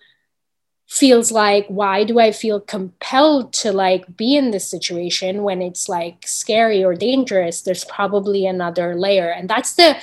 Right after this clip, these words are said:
sucky part about, like, healing trauma is, like, there's so many different layers to it.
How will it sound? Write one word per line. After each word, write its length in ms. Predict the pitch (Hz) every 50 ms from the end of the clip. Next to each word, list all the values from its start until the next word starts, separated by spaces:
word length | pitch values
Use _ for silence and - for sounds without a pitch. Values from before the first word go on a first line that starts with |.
| - - - - _ _ _ _ _ -
sucky 540 | - - - - 262 247 247 - 294 262 254
part 240 | 240 226 220 208 208
about, 240 | 196 190 185 190
like, 160 | 196 185 180 180
healing 360 | - 202 220 208 196 196 185
trauma 420 | - - 202 196 196 190 180 175
is, 120 | 175 170 -
like, 220 | 180 175 175 180
there's 180 | 190 185 180 -
so 140 | - 240 208
many 180 | 214 233 220
different 320 | 196 208 - - 190 - 175
layers 400 | 185 185 180 190 208 185 - -
to 180 | - - 269 277
it. 360 | 285 302 311 294 - - _